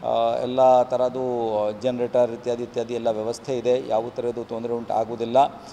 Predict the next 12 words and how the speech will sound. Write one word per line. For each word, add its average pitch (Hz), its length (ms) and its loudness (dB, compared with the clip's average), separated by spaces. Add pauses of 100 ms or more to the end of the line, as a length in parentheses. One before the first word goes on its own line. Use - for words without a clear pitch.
(320)
So 135 160 -4
ನಾವು 131 680 0
ಇವತ್ತು 135 600 0
ನಮ್ಮ 127 260 -4
observers, 123 760 2
ಹದಿನಾಲ್ಕು 123 600 -2
ಬೇರೆ 123 180 0
observers 120 500 -2
ಬಂದಿದ್ದಾರೆ. 120 520 0 (480)
ಇದುವರೆಗೂ 139 640 0 (260)
general 139 340 2
observer, 139 500 2